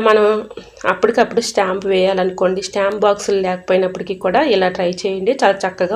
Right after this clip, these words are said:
వర్క్ అవుతుంది. ఏదైనా ఒక బౌల్ తీసుకొని దానిపైన ఈ విధంగా కాటన్ వేసేసి, కాటన్ పైన మన బట్టలకి యూజ్ చేసుకునే బ్లూ ఉంటుంది కదండి, ఇలా బ్లూ వేసేసి ఇలా మనకి స్టాంప్ లాగా యూజ్ చేసుకోవచ్చండి. అప్పటికప్పుడు మనం ఈజీగా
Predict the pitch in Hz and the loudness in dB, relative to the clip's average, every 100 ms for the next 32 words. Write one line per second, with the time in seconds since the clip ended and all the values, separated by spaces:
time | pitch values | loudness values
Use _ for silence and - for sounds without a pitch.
0 | 233 190 180 175 180 175 175 - - - | 0 2 2 4 0 -2 -6 -14 -16 0
1 | 208 214 233 220 190 185 170 180 180 190 | 6 8 8 6 2 0 0 0 0 -2
2 | 185 - 277 247 190 190 190 190 190 190 | -4 0 2 4 2 0 -2 -2 -2 -2
3 | 190 190 190 190 196 185 180 202 190 185 | -2 0 -2 -4 -4 -4 0 0 0 -4
4 | 180 262 262 190 175 180 180 185 190 185 | -6 -6 -2 -2 -2 -2 0 0 0 -2
5 | 190 185 185 254 240 214 214 202 214 196 | -2 -2 -2 0 -2 2 0 0 -2 -4
6 | - 196 170 175 190 190 185 180 185 185 | -2 -2 0 0 0 0 -2 -2 -2 -4
7 | 185 202 427 - - - - 233 214 180 | -2 0 0 -2 -16 -18 -4 2 2 4
8 | 208 233 226 185 196 190 254 403 - 202 | 4 6 6 4 -2 2 2 2 -2 -2
9 | 196 185 185 185 190 185 - 190 202 214 | 0 0 0 -2 -4 -4 -2 0 0 2
10 | 202 196 240 196 190 185 - 190 185 185 | 2 2 2 2 0 -2 -2 0 0 0
11 | 185 185 185 226 233 208 208 202 196 185 | -2 -2 -2 -2 0 0 0 0 0 0
12 | 190 180 190 208 | -2 -2 0 2